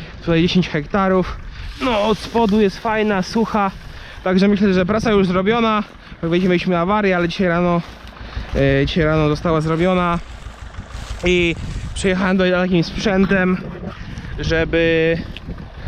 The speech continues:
e, przewrócić poprzeczniaki, bo poprzeczniaki gdzieś się zakręcało. No, od spodu jest mokra, a to jest najlepszy sprzęt do tego. Także opuszczamy sobie. Tutaj jak jechałem,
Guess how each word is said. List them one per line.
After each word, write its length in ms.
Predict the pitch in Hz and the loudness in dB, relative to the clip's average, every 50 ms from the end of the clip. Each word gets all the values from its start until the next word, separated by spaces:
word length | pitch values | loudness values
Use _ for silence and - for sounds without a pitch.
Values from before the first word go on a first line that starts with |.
| - - - - - - - | -10 -8 -8 -8 -8 -4 0
e, 300 | - 151 151 151 160 156 | 2 2 2 2 2 0
przewrócić 360 | - - 226 233 254 247 208 | 2 2 2 4 4 2 2
poprzeczniaki, 520 | - 202 - 226 202 - 240 208 160 170 | 0 -2 -2 -2 -2 0 -2 -2 -2 0
bo 80 | 165 170 | 0 0
poprzeczniaki 400 | 165 165 - - 190 196 208 208 | 0 -2 -2 -2 -2 -2 -2 -4
gdzieś 120 | 190 185 | -4 -2
się 80 | - 202 | 0 0
zakręcało. 640 | 185 170 185 180 185 185 202 190 190 196 196 196 196 - - - - - - - - - - 160 | 0 0 2 0 0 0 2 2 2 4 4 2 2 0 -4 -12 -12 -12 -12 -10 -10 -8 -6 -4
No, 180 | 170 170 170 175 - - - 226 | -2 -2 -2 -4 -4 -2 -2 -2
od 60 | - | -2
spodu 260 | - - 220 208 214 | 0 0 2 4 4
jest 180 | 214 208 - 202 | 4 4 4 4
mokra, 480 | 220 208 185 - 190 196 208 226 240 | 4 4 4 2 0 0 0 0 0
a 240 | 247 220 208 208 214 | 0 0 0 0 0
to 120 | - - | 0 -2
jest 180 | 233 226 226 226 | 0 0 0 0
najlepszy 380 | 233 233 226 226 220 - 240 226 | 0 2 2 0 0 0 -2 -4
sprzęt 380 | - - - 247 180 160 151 | -4 -2 0 2 2 2 2
do 120 | 139 147 131 | 0 0 -2
tego. 320 | 143 143 143 170 175 190 - - - - - - - - - - - - - - - - - - - - - - - | -2 0 0 2 0 0 -2 -4 -10 -12 -12 -12 -14 -12 -12 -12 -12 -10 -10 -10 -8 -8 -8 -8 -6 -6 -6 -4 -2
Także 280 | 202 185 160 147 175 | 0 0 2 2 2
opuszczamy 540 | 175 175 - 196 - - - 214 196 196 180 | 0 2 2 0 0 2 2 2 4 4 2
sobie. 420 | 170 - 190 185 180 196 220 233 - - - - - - - - - - - - - - - - - - - - - - - - - | 2 2 0 2 4 2 2 2 0 -4 -10 -10 -10 -10 -10 -10 -10 -8 -8 -8 -8 -8 -10 -6 -4 -4 -4 -2 -4 -4 -4 0 2
Tutaj 200 | 294 285 269 262 | 4 4 6 4
jak 120 | 262 254 - 214 - - | 2 0 0 -4 -10 -4
jechałem, 600 | 220 226 220 - 277 262 254 240 247 240 240 247 | -4 -4 -2 -2 0 0 2 2 2 2 2 0